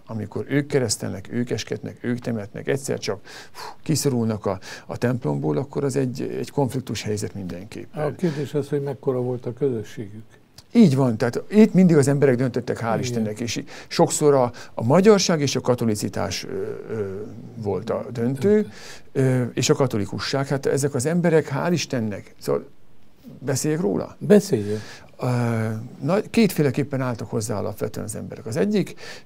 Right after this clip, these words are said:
Speaker 1: csoport azt mondta, hogy „Én nem megyek a templomba, mert ortodox pap szolgál.”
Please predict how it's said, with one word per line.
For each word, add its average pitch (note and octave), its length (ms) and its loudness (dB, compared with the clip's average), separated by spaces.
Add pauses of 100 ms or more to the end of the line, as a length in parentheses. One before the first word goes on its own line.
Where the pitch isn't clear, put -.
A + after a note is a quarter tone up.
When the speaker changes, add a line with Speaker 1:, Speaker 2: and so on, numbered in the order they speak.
(100)
Speaker 1:
csoport D3+ 420 4
azt F3+ 160 2
mondta, D#3 520 -2 (320)
hogy B2+ 140 2
„Én C#3 100 6
nem A3+ 180 10
megyek E3 560 8 (480)
a - 80 -4
templomba, F3+ 680 2 (100)
mert A2 260 0
ortodox F#3 500 10
pap C#3+ 200 8
szolgál.” F#2 500 2